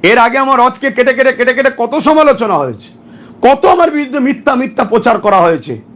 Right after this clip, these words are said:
নাউজুবিল্লাহ মিন জালিক, আল্লাহ নবী যেখানে বলছে, "আনা খাতামুন নবী", আমি শেষ নবী, সেখানে নাউজুবিল্লাহ বলা হচ্ছে আমি নাকি নবী দাবি করেছি। লা হাওলা ওয়ালা কুওয়াতা ইল্লা বিল্লাহ।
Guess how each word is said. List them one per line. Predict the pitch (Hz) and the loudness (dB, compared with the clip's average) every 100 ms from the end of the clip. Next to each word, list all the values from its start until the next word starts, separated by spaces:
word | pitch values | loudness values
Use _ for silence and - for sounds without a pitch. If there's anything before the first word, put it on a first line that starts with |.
| - - | -20 -4
নাউজুবিল্লাহ | 175 285 277 277 277 262 | 2 2 2 0 0 0
মিন | 247 247 | 0 0
জালিক, | 240 240 | 0 0
আল্লাহ | 233 226 226 | -2 -2 -2
নবী | 208 226 233 | 0 -2 -2
যেখানে | 233 214 220 | 0 0 2
বলছে, | 214 208 | 2 2
"আনা | 202 202 | 0 0
খাতামুন | 180 269 220 220 214 | 0 0 -2 -6 -2
নবী", | 208 | 0
আমি | 208 190 | 0 0
শেষ | 202 233 | -2 -2
নবী, | 247 214 160 - - - - - - | -2 -2 -2 -6 -20 -20 -20 -20 -10
সেখানে | - 190 208 208 | -2 0 2 0
নাউজুবিল্লাহ | 202 202 320 294 277 254 226 | 2 4 4 2 0 0 2
বলা | 226 | 4
হচ্ছে | 226 220 - | 2 0 -8
আমি | 208 | -8
নাকি | 226 208 | -4 0
নবী | 180 233 | 0 2
দাবি | 285 311 | 2 0
করেছি। | 302 202 185 | -2 -2 2
লা | 175 | 2
হাওলা | 247 214 311 262 | 2 2 2 2
ওয়ালা | 247 | 0
কুওয়াতা | 208 220 | -4 -6
ইল্লা | 220 220 | -2 -2
বিল্লাহ। | 220 233 226 | 0 0 0